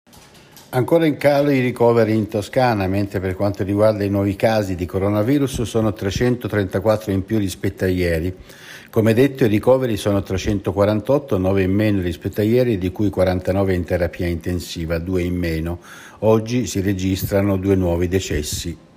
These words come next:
Una nuova scuola, ma anche una nuova partenza per il comune di Riparbella, e questo è il senso dell'inaugurazione del nuovo plesso scolastico all'Istituto Comprensivo Griselli,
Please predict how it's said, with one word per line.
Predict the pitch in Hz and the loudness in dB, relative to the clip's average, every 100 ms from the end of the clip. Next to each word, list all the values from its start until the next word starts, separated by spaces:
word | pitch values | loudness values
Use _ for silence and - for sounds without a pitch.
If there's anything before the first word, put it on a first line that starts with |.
| - _ - - _ _ - - - - - - | -20 _ -20 -20 _ _ -20 -20 -20 -20 -20 -8
Una | - 147 139 | 2 6 6
nuova | 139 131 110 | 6 4 4
scuola, | - 143 127 101 101 | 2 4 6 4 2
ma | 107 | 0
anche | 120 - | -2 -2
una | 107 101 | -2 0
nuova | 104 110 104 | 0 0 2
partenza | 101 - 139 131 107 - 92 | -2 -2 0 2 0 -2 -4
per | 92 | 0
il | 95 | -2
comune | 92 98 98 101 95 | -2 -4 -2 -2 -2
di | 90 95 | -2 -2
Riparbella, | 98 98 90 90 120 110 92 92 | -2 -2 -4 0 2 4 2 2
e | 92 | 0
questo | - 113 113 | 0 -4 -2
è | |
il | 98 | -4
senso | - 101 98 95 | -2 -2 -2 -4
dell'inaugurazione | 90 90 90 90 92 92 117 104 | -4 -4 -4 -2 -4 -4 -2 -2
del | 92 90 | 0 -2
nuovo | 92 90 | -2 -2
plesso | 101 101 101 | -2 -2 -2
scolastico | 92 - 101 95 90 101 92 | -6 -4 -2 -2 -2 -6 -4
all'Istituto | 90 87 98 98 98 | -4 -6 -4 -2 -2
Comprensivo | 92 90 95 90 - 101 92 | -2 -4 -2 -6 -4 -2 -2
Griselli, | 90 95 104 98 92 90 92 | -2 -2 0 2 0 -2 -6